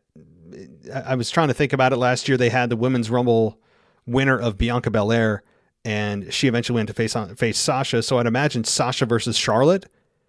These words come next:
was the, um, women for last year. And that's all I can think about. So, okay, let, let's see what you say in your next sentence. You, you'd like to know who I,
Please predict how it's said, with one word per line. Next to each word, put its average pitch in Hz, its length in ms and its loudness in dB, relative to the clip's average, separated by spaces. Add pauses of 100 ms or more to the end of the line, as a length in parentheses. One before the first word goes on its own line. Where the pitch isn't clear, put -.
(240)
was 123 480 0
the, 113 500 0 (120)
um, 104 400 -2
women 143 480 -2 (520)
for - 160 -4
last 123 360 -4
year. 185 260 0 (460)
And 120 80 -2
that's 123 100 -2
all 123 160 2
I 127 80 2
can 117 160 -2
think 110 160 -4
about. 87 240 -6 (800)
So, 127 360 0
okay, 127 300 -4 (100)
let, 127 220 -2
let's 131 160 -4
see 139 80 0
what 117 140 -2
you 113 40 -4
say 117 180 -2
in 110 60 -2
your 104 100 -4
next 98 200 -8
sentence. 92 300 -10 (1040)
You, 135 260 -4
you'd 151 180 -4
like 160 200 -2
to 151 80 0
know 85 300 -4 (680)
who 123 260 -2
I, 147 600 -2